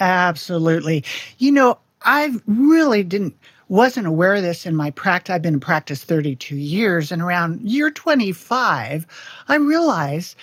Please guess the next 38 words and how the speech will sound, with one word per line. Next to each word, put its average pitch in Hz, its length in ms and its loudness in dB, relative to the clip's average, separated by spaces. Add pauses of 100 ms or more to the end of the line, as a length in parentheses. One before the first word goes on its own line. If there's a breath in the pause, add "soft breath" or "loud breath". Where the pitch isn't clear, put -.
(140 loud breath)
that 269 100 0
I 277 60 2
was 262 100 -2
spending 254 340 -2
more 226 300 0
coaching 233 880 0
time 156 360 -4
with 151 200 -6
people 175 340 -4
on 180 260 2
their 151 140 0
mindset 220 800 0 (320 loud breath)
than 165 180 4
filling 180 400 2
out 160 160 2
applications. 156 1040 -4 (460 loud breath)
Because, 190 960 0 (500 loud breath)
you 233 100 4
know, 104 120 4
you 120 100 -10
go 202 180 2
to 254 100 0
school, 170 280 -6
you 151 100 2
learn 220 180 6
how 226 120 2
to 226 80 -2
make 196 180 -2
money, 175 220 2
you 160 80 -6
get 254 180 0
out 240 140 -2
of 220 60 -10
school, 330 320 2
what 208 100 4
do 254 80 2
you 277 80 2
do? 285 340 2